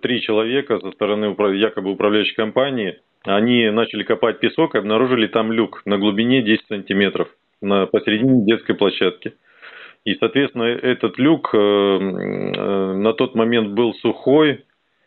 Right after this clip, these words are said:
и, получается, мне надо было ехать по делам. Через четыре часа, э, люк стал опять влажным. Приехал горводоканал, а, начали, а, они открыли люк, и там прям на поверхности м-,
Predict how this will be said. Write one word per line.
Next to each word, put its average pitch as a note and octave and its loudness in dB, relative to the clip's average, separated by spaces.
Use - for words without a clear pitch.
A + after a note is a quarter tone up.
и, G2+ -8
получается, A#2 2
мне G2+ 2
надо G#2 2
было G2+ 4
ехать G#2+ -2
по A2 2
делам. B2 0
Через A2+ 0
четыре A2 -2
часа, C3 0
э, G2 0
люк A2+ 0
стал A2 0
опять G#2 0
влажным. G#2 0
Приехал G#2+ 2
горводоканал, A2 0
а, F#2+ 2
начали, G2+ -2
а, G2+ 0
они A2 2
открыли A#2 2
люк, F3 2
и A#2 2
там A2+ -4
прям F#2+ -2
на A2+ 2
поверхности B2 -4
м-, G2+ -4